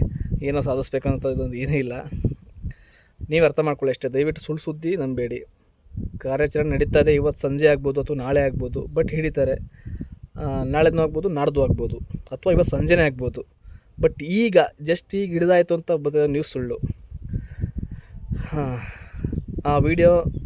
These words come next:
ಹಾಕೋಕ್ಕೆ ನಾನು ಪ್ರಯತ್ನ ಪಡ್ತಾ ಇದ್ದೀನಿ. ಆದರೆ ಇನ್ನೂ ಕೆಲವರು ಬರೀ ಕ್ಯಾಂಪಲ್ಲೇ ಸುತ್ತಾಡ್ಕೊಂಡು ಕ್ಯಾಂಪ್ನೇ ವಿಡಿಯೋ ಮಾಡ್ಕೊಂಡು ಹಾಕ್ತಾಯಿದ್ದಾರೆ. ಕ್ಯಾಂಪ್ ವಿಡಿಯೋ ಯಾರು ಮಾಡ್ರೆ ಏನು?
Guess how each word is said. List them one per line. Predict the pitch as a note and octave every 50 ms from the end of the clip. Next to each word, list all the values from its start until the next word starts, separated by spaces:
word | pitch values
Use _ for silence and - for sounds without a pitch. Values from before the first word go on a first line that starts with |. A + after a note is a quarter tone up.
| - - -
ಹಾಕೋಕ್ಕೆ | - - - D#3 D#3 D#3 F3 D#3+ - E3+ E3+
ನಾನು | E3+ D#3+ D#3
ಪ್ರಯತ್ನ | - - D3 C#3+ D3 - D3+
ಪಡ್ತಾ | C#3+ D3+ C#3+ - D3
ಇದ್ದೀನಿ. | C#3 C3 C3 B2 C3+ - - - - - - - - - -
ಆದರೆ | C#3 C#3 C#3 D3 C#3+ C#3+
ಇನ್ನೂ | D3 D#3+ E3 E3+ D#3
ಕೆಲವರು | - D#3 D3 D3 D3+ D3+ D#3 D3 C#3 C3+ C3
ಬರೀ | C#3 D3+ D#3 D#3
ಕ್ಯಾಂಪಲ್ಲೇ | - - D3 C#3+ D3 D#3 D#3+ - D#3+ D#3 D#3+ D#3+ D#3+ D#3+ D#3+ D#3+
ಸುತ್ತಾಡ್ಕೊಂಡು | - D#3 D3 - D3+ D3+ D3+ - D#3+ D#3 D#3
ಕ್ಯಾಂಪ್ನೇ | D3 C#3+ C#3 C#3 C#3+ D3+ - D#3 D3+ D3+ D3+ D3+ D#3 D#3+
ವಿಡಿಯೋ | D3+ D3 C#3+ D3 C#3+
ಮಾಡ್ಕೊಂಡು | C#3+ D3 C#3 C#3 - - C#3+ D3 D3+
ಹಾಕ್ತಾಯಿದ್ದಾರೆ. | C3+ C3 - - C3 B2+ B2 C3 C3+
ಕ್ಯಾಂಪ್ | - - C#3+ D#3 F3 F3+ - -
ವಿಡಿಯೋ | E3+ E3+ E3+ E3+ E3+ E3 D#3+ - _ - - - - _ -
ಯಾರು | C#3+ D3 D3+ D#3 E3+ F3+
ಮಾಡ್ರೆ | F3 E3 E3 D#3+ D#3+ E3 D#3 D3+
ಏನು? | D3 D3 D3